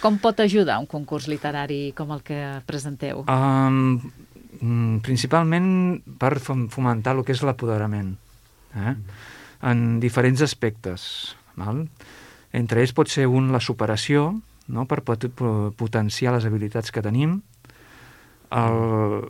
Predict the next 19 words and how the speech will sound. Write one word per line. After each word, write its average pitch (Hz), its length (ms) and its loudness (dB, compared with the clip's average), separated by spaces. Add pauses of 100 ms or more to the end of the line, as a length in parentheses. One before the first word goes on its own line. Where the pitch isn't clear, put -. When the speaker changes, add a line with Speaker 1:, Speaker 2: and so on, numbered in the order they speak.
Speaker 2:
l'autoconeixement 120 920 0 (180)
d'un 117 220 0
mateix, 131 640 0 (180)
saber, 110 460 0 (720)
saber 120 400 0
fins 120 260 -4
on 120 160 0
te 123 120 -2
pots, - 400 -4
eh, 120 120 -8 (580)
tu 120 120 -4
mateix, 117 520 0
eh, 110 200 0
desenvolupar-te, 110 920 -2
no? 165 180 -2 (960)
Eh, 123 360 4
fomentar 127 640 2
l'autonomia, 123 840 0
també, 143 480 2